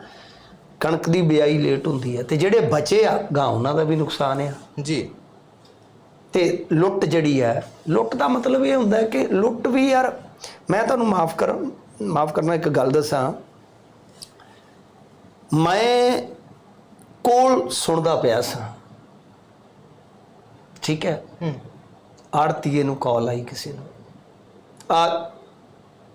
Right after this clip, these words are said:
Speaker 1: ਜੂਨ 'ਚ ਹੀ ਝੋਨਾ ਲੱਗਿਆ ਨਾ? ਹਾਂ, ਜੂਨ 'ਚ।
Speaker 2: ਜੀ।
Speaker 1: ਤਾਂ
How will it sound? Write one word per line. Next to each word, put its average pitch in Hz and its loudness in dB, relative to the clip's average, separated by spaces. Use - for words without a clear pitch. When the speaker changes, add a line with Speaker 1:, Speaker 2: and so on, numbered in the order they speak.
Speaker 1:
ਜੂਨ 175 0
'ਚ - -6
ਹੀ 226 0
ਝੋਨਾ 196 -2
ਲੱਗਿਆ 147 0
ਨਾ? - -6
ਹਾਂ, 113 -6
ਜੂਨ 113 -2
'ਚ। - -14
Speaker 2:
ਜੀ। 127 -6
Speaker 1:
ਤਾਂ 190 4